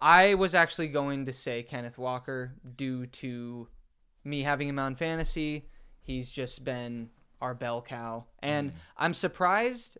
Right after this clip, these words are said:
Speaker 1: that we've used him so much more than we've used Charbonnet, which
Speaker 2: Yeah.
Speaker 1: Charbonnet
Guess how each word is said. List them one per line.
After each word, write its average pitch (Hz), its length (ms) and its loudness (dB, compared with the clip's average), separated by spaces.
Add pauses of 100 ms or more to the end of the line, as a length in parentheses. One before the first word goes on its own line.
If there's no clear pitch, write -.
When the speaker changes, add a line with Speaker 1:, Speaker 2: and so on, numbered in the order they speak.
Speaker 1:
that 160 320 2
we've 151 220 -4
used 143 400 -6
him 156 400 -6
so - 500 -4
much 139 300 -6
more 131 220 -6
than 123 180 -8
we've 117 320 -10 (100)
used 123 340 -6
Charbonnet, 131 560 -8 (240)
which 151 320 0 (100)
Speaker 2:
Yeah. 110 200 -2
Speaker 1:
Charbonnet 202 600 0